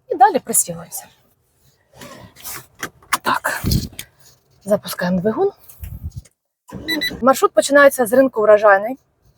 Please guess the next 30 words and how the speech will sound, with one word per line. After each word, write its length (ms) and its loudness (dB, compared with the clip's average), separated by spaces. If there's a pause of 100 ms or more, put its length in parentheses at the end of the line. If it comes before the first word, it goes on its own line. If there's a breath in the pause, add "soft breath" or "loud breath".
(540)
Це 180 6
орієнтир 380 4
Водопроводна, 460 2
п'ятдесят 400 -10
чотири. 300 -12 (880)
Стартуємо. 600 -2 (500)
І 60 -20
починаємо 580 -6
рух. 300 -8 (520)
Лівий 240 8
поворотник, 640 6
перша 300 4
передачка 760 4
і 140 2
ручничок. 680 -4
З-, 240 -4 (220)
опустили. 640 2 (380)
Тепер 400 4 (520)
дивимося 380 0
в 40 -4
ліве 140 6
дзеркало. 400 6
І 60 6
тут 200 -2
ми 120 6
рушимо 340 2
під 180 -2
горочку, 520 4
підвели 440 4
щеплення, 600 0